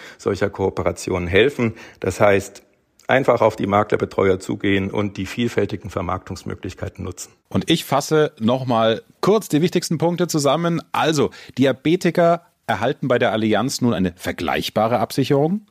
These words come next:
Speaker 2: wie Nicht-Diabetiker, verknüpft mit einem deutlich vereinfachten Annahmeverfahren und fairen Beiträgen. Das ist ein echter Vertriebsansatz für das Jahresendgeschäft. Also sprechen Sie, liebe Geschäftspartnerinnen und Geschäftspartner, Ihre Kunden doch einfach gezielt an. Ich bin ziemlich sicher,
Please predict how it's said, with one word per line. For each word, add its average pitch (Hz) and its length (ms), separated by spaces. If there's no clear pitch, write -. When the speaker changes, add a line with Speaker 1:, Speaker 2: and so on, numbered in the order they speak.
Speaker 2:
wie 156 120
Nicht-Diabetiker, 143 1120
verknüpft - 440
mit 170 160
einem 117 140
deutlich 151 380
vereinfachten 165 680
Annahmeverfahren 156 920
und 196 280
fairen 143 640
Beiträgen. 80 640
Das - 180
ist 113 160
ein 113 80
echter 110 420
Vertriebsansatz 135 920
für - 140
das 104 180
Jahresendgeschäft. 92 960
Also 117 180
sprechen 151 360
Sie, 196 260
liebe 147 160
Geschäftspartnerinnen 139 760
und 113 100
Geschäftspartner, 123 560
Ihre 120 180
Kunden 151 260
doch 139 120
einfach 147 340
gezielt 220 500
an. 226 280
Ich - 120
bin 214 200
ziemlich 254 340
sicher, 185 280